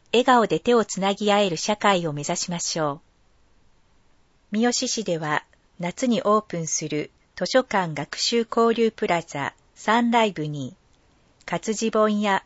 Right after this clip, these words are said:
展示図書、および対面朗読室のある障害者サービスコーナーが設置されます。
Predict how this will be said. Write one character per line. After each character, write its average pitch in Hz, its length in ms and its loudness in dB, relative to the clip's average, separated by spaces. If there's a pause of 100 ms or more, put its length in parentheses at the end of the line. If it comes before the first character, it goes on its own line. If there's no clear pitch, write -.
展 233 240 0
示 - 100 -10
図 214 140 -2
書、 - 360 -4 (360)
お 208 140 2
よ 190 180 4
び 143 240 -10 (140)
対 233 200 2
面 247 300 2
朗 240 220 2
読 233 280 -2
室 - 220 -8
の 160 140 -2
あ 156 120 -4
る 139 240 -6 (440)
障 220 360 2
害 208 200 2
者 - 400 -4
サ 233 240 -2
ー 240 60 0
ビ 247 100 -4
ス - 140 -14
コ 254 200 4
ー 240 60 2
ナ 180 220 0
ー - 20 -8
が 147 280 -6
設 - 300 -6
置 190 140 -8
さ 170 160 -2
れ 165 100 -2
ま 156 180 -6
す。 - 160 -20